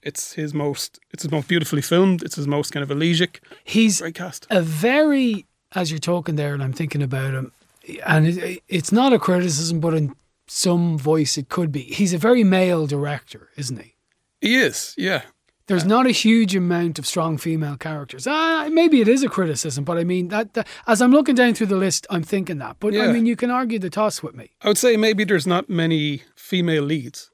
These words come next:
Speaker 2: Mm.
Speaker 1: There are many f-, strong female characters
Speaker 2: Yeah.
Speaker 1: <clears throat> in the films.
Speaker 2: Yeah.
Speaker 1: But certainly not leads. Now, th-, there's the odd exception, um, with the, with The Assignment, for example. Um, but yeah, I mean, he,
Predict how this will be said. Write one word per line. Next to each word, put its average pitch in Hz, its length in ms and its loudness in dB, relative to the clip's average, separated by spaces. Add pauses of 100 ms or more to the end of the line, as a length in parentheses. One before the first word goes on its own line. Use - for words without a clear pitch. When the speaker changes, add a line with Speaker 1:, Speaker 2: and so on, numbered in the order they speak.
Speaker 2:
Mm. 175 100 -4
Speaker 1:
There 151 140 0
are 156 180 2
many 165 300 2
f-, - 140 -8 (260)
strong 156 300 -2
female 156 260 -2
characters 160 560 0
Speaker 2:
Yeah. 196 320 4
Speaker 1:
<clears throat> 196 280 4
in 202 120 2
the 170 60 2
films. 135 360 -4
Speaker 2:
Yeah. 139 200 -8 (320)
Speaker 1:
But 160 140 0 (140)
certainly 180 360 0
not 151 220 -2 (220)
leads. 160 320 -2
Now, 185 200 2
th-, - 220 -8 (100)
there's 165 160 0 (100)
the 175 80 -2
odd 147 120 2
exception, 147 560 -2 (100)
um, 131 300 -8
with 135 120 -8
the, 139 140 -6
with 147 140 -8
The - 40 -6
Assignment, 156 380 0
for - 80 -4
example. 135 380 -4 (640)
Um, 156 460 0 (100)
but - 140 -8
yeah, 240 260 0
I 202 100 2
mean, 214 240 4
he, 185 200 -2